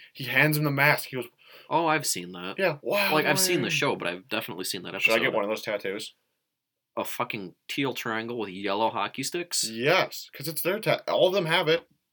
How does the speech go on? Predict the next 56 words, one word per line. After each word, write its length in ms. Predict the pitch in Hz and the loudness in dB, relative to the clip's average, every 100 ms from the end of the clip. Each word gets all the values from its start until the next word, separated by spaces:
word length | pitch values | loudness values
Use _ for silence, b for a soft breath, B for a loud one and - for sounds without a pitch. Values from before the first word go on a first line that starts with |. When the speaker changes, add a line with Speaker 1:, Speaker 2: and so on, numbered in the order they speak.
| _ _ - | _ _ -4
Speaker 1:
It's 80 | |
almost 220 | 151 151 170 | -2 0 -2
like 120 | 127 | 0
branding. 480 | 135 170 151 147 - | 2 2 2 -2 -6
Speaker 2:
Honestly, 480 | 87 110 123 170 175 | -4 -2 0 0 -2
do 120 | 107 | -2
we 100 | 110 | -4
wanna 180 | 135 135 | -4 -4
get 100 | 123 | -4
that 80 | 147 | -2
on 100 | 139 | 0
our 80 | 107 | 0
butt 160 | 113 | 0
cheeks? 420 | - 98 - - - _ | 0 -2 -2 -2 -4 _
Speaker 1:
I'll 120 | 101 123 | 0 2
get 120 | 143 | 0
on 60 | 113 | 0
my 60 | |
butt 160 | 98 98 | 0 -2
cheek. 180 | 113 107 | -4 -4
Speaker 2:
I'll 100 | 101 | -4
get 100 | 131 | -2
it 60 | |
on 100 | 107 | -2
my 120 | 104 160 | -4 -4
butt 220 | 95 - | -4 -4
cheek. 380 | - 104 - - _ - | -6 -8 -10 -18 _ 4
Speaker 1:
Hey, 220 | 120 120 | 6 6
uh, 40 | 87 | 6
Speaker 2:
Are 460 | 113 113 110 110 127 | 6 6 6 4 4
we 120 | 135 | 6
actually 280 | 143 - 170 | 6 6 6
<laughs> 140 | - | 6
gonna 140 | 214 220 | 8 8
do 360 | - 233 294 349 339 - - | 4 2 2 0 0 -4 -6
this? 320 | 349 - - | -6 -4 -4
Speaker 1:
if 100 | 120 | 0
you 120 | 127 | 4
guys 200 | 156 151 113 | 8 8 8
Venmo 320 | 123 139 135 | 8 8 2
us 100 | 131 | 2
two 140 | 127 | 0
hundred 180 | 127 113 | 0 2
bucks, 320 | 110 113 - 107 | 4 4 2 -2
we'll 180 | 113 | 2
get, 260 | 110 110 104 _ - | 4 4 2 _ 2
uh, 520 | 104 104 104 95 90 - | 4 6 4 2 -2 -4
Speaker 2:
We'll 160 | 110 113 | 0 2
Speaker 1:
Mighty 180 | 120 120 | 4 6
Speaker 2:
get 60 | |
Speaker 1:
Ducks 240 | 117 113 - | 6 4 4
tattooed 400 | 120 - 131 120 | 2 2 -2 -2
on 80 | |
our 80 | 113 | -2
butt 220 | 147 - | -2 0
cheeks. 400 | - 143 - - | 4 4 4 0